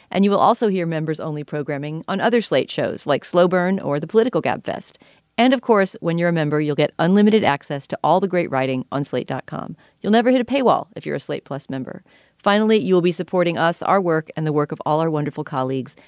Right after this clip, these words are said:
These memberships really matter for Slate, so please, if you can, sign up today at slate dot com slash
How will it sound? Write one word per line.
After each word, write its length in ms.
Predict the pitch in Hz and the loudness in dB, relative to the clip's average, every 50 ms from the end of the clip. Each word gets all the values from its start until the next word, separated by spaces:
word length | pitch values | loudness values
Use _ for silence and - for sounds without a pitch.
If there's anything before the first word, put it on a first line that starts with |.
| _ _ | _ _
These 160 | - 185 170 185 | -6 -4 -2 0
memberships 440 | 190 202 233 240 - 240 - - | 0 2 2 2 0 0 0 0
really 240 | - 185 180 180 175 | 0 2 4 4 4
matter 280 | 170 156 143 143 147 143 | 2 2 2 0 0 -2
for 120 | - 147 | -4 -8
Slate, 320 | 135 - 143 131 131 - - | -8 -4 -2 -2 -2 -4 -4
so 160 | - 180 180 | -4 -4 -4
please, 320 | - 247 240 233 233 226 - | 0 0 0 0 0 -2 -4
if 160 | - 185 - 185 | -6 -6 -6 -6
you 40 | |
can, 320 | - - 156 139 139 143 147 - _ _ _ | -6 -4 -4 -2 -2 -4 -6 -10 _ _ _
sign 260 | - - 165 165 170 | -2 0 2 4 4
up 140 | 175 - - | 2 0 -2
today 320 | - 147 135 - - - - | -2 -2 0 0 -2 -4 -6
at 140 | - 127 - | -8 -8 -8
slate 240 | - - 160 156 - | -4 -4 -4 -2 -2
dot 200 | 165 147 - - | -4 -6 -6 -6
com 280 | - 131 123 120 151 | -6 -4 -4 -6 -6
slash 400 | - - - 120 123 127 - - | -8 -8 -8 -8 -8 -8 -12 -16